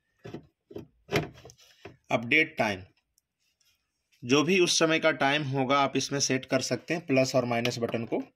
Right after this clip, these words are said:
यूज़ करके। आवर से मिनट पे शिफ्ट करने के लिए नेक्स्ट बटन का यूज़ करना है, प्लस माइनस। अगर आपको वापस इस पे आना है तो नेक्स्ट बटन का यूज़ करना है। जब टाइम आपका सेट हो जाएगा तो मेनू बटन दबाएंगे, बाहर निकल जाएंगे, सेव नहीं होगा,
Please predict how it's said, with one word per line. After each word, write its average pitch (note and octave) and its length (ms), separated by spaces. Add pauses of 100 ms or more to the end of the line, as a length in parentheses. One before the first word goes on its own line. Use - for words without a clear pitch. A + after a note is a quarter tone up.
(140)
यूज़ A2 280
करके। G2 300 (1400)
आवर A#2+ 260
से D3 120
मिनट C#3 300
पे D3+ 100
शिफ्ट D3 240
करने C3+ 260
के D3+ 100
लिए E3+ 100
नेक्स्ट C3 280
बटन A2+ 240
का G2+ 140
यूज़ G2 220
करना F#2+ 280
है, G2+ 160 (1700)
प्लस A#2 280
माइनस। G2 520 (180)
अगर A#2+ 160
आपको A#2+ 260
वापस A2 380
इस C#3+ 120
पे D#3 120
आना D3 180
है F#3+ 80
तो E3 120
नेक्स्ट A2 260
बटन G2 240
का F#2+ 140
यूज़ F#2 220
करना - 280
है। - 60 (680)
जब A#2+ 200
टाइम C#3+ 280
आपका C#3 560 (260)
सेट C#3+ 320
हो C3 100
जाएगा A#2 400
तो G#3+ 240
मेनू C#3+ 300
बटन E3 260
दबाएंगे, D#3 420
बाहर C3+ 300
निकल C#3 260
जाएंगे, C#3 260
सेव D#3+ 320
नहीं B2+ 200
होगा, F#2+ 320